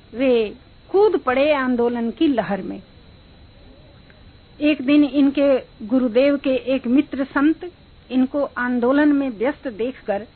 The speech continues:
इनके पास आए और बड़े प्यार से पूछा, "बेटा, क्या तुमने इसी के लिए घर छोड़ा था?"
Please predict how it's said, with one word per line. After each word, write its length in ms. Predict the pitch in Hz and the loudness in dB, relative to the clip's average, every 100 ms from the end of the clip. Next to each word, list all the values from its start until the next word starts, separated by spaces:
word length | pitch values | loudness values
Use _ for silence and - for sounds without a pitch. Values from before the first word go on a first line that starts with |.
| - - - - | -20 -20 -20 -8
इनके 240 | 240 233 254 | -6 -4 -4
पास 280 | 208 196 180 - | -4 -6 -8 -12
आए 320 | 208 220 220 233 - - - - - | -6 -4 -6 -8 -18 -20 -20 -20 -10
और 100 | 240 | -10
बड़े 260 | 202 285 330 | -4 -2 -2
प्यार 400 | - 233 269 202 | -4 -4 -4 -6
से 80 | 208 | -10
पूछा, 440 | 175 175 160 - - - - - - - - - - - | -12 -12 -14 -16 -20 -20 -20 -20 -20 -20 -20 -20 -20 -6
"बेटा, 480 | 220 214 208 233 269 - - - - - - - - - | -2 -2 -2 -4 -6 -14 -20 -20 -20 -20 -20 -20 -20 -8
क्या 180 | 269 285 | -2 0
तुमने 420 | 311 302 294 311 | 0 4 6 6
इसी 400 | 294 262 247 294 | 4 -2 -2 0
के 180 | 294 311 | 2 2
लिए 220 | 294 302 | 2 0
घर 220 | 285 226 269 | -2 -6 -8
छोड़ा 360 | - 311 311 | -6 -2 -2
था?" 220 | 311 330 | -2 -6